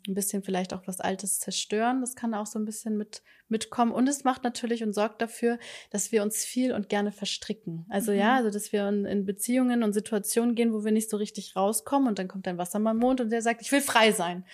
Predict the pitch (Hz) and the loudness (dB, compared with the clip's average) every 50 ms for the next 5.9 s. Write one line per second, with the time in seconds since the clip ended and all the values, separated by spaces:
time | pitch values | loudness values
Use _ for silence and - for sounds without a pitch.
0 | - - - - - 226 214 - 269 - - 339 320 - - 262 247 - - 269 | -14 -14 -14 -2 0 0 2 4 4 6 6 4 4 4 2 0 0 2 2 2
1 | 254 262 262 262 - - 208 202 202 190 175 180 180 - 214 220 220 214 214 254 | 2 2 2 0 4 4 6 6 6 2 0 0 0 2 2 2 2 4 8 8
2 | 254 262 254 240 233 233 240 247 247 - - 240 233 233 226 - - 208 214 214 | 8 8 8 6 6 6 4 4 2 0 0 2 2 2 0 0 0 -2 -2 -2
3 | - 233 214 214 202 214 208 196 196 208 208 - - - 208 - - 233 226 240 | -2 -2 -2 -2 -2 -2 -4 -4 -4 -6 -6 -8 -8 -12 -12 -4 -2 0 0 0
4 | 240 - 208 202 202 185 180 180 180 180 185 180 180 180 - 202 226 285 349 - | 0 -2 -4 -2 -2 -2 -2 -2 -4 -2 -2 -2 -4 -2 -2 -2 -2 -2 -2 -6
5 | - _ _ _ _ - - _ _ _ - 208 202 202 214 254 285 | -12 _ _ _ _ -20 -20 _ _ _ -6 -6 -4 -2 -2 -4 -4